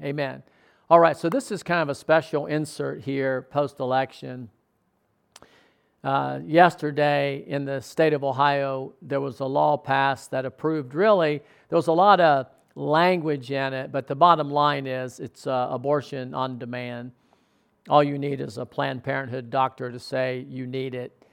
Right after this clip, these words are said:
And, uh, I was really grieved. I'd really been speaking out on that issue. I had preached in the church on the topic of abortion.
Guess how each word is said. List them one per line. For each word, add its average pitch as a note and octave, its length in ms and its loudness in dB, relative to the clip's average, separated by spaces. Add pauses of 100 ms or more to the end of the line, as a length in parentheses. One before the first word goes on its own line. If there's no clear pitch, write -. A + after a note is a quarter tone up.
(600)
And, E3+ 420 4
uh, D#3 320 4 (140)
I C4+ 100 -4
was E3 180 -4
really F#3 320 6
grieved. D3+ 440 0
I'd D3+ 180 4
really G3 180 4
been D#3+ 200 -4
speaking D#3+ 500 -2
out D3 220 0
on D3 320 -6
that C#3 180 2
issue. D3 480 -2
I C3 120 2
had B2 280 -6 (440)
preached D3+ 340 -2
in C#3 100 -4
the C3 80 -8
church D#3 560 -6
on C3+ 400 -6 (140)
the C3+ 100 -8
topic C#3 380 0
of C3 140 -4
abortion. C3+ 640 -4